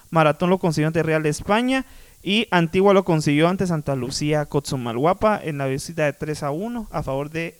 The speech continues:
eh, los panzaverdes. Así que, pues, eh, si nos ponemos a analizar la actualidad, quizás, eh, el tema de, pues, Antigua y Maratón está un poco más equilibrado, ¿no?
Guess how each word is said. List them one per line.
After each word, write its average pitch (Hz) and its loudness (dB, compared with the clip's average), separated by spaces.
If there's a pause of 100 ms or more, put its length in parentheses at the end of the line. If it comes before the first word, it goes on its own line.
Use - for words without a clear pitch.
eh, 135 -8 (180)
los 139 -6
panzaverdes. 135 -6 (300)
Así 147 -4
que, 190 -2
pues, 147 -8 (1300)
eh, 151 0 (100)
si 190 -8
nos 175 -8
ponemos 190 -10
a - -6
analizar 170 -6
la 220 -4
actualidad, 160 -6 (440)
quizás, 180 -6
eh, 175 -4
el 156 -6
tema 202 -6
de, 160 -4
pues, 151 -6
Antigua 196 -4
y - -2
Maratón 160 -6 (140)
está 143 -10
un 185 -6
poco 185 -4
más 185 -6
equilibrado, 165 -6
¿no? 202 -4